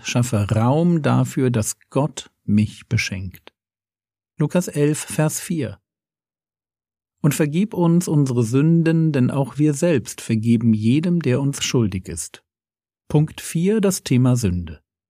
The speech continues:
Meine eigene und die anderer Leute. Mein Schutz vor Selbstgerechtigkeit und Groll. Oder anders ausgedrückt,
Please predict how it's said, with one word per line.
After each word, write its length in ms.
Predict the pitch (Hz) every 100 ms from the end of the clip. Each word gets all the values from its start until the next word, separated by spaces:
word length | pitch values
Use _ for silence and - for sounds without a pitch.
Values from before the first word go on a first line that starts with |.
| _ _ -
Meine 280 | 123 131 135
eigene 480 | 135 170 190 175
und 320 | 151 143 - -
die 340 | 156 135 170 _ _
anderer 360 | 120 123 127 135
Leute. 480 | 117 98 - 87 _ _ _ _ _ _ _ _ _ _
Mein 160 | 135 143
Schutz 380 | - 226 -
vor 340 | - 170 165 156
Selbstgerechtigkeit 1300 | 143 160 - - 123 113 - - 120 - 131 120
und 300 | - 135 127
Groll. 540 | - - 98 95 95 - _ _ _ _ _ _
Oder 200 | 151 151
anders 300 | 151 175 -
ausgedrückt, 840 | 139 147 - 131 131 135 - -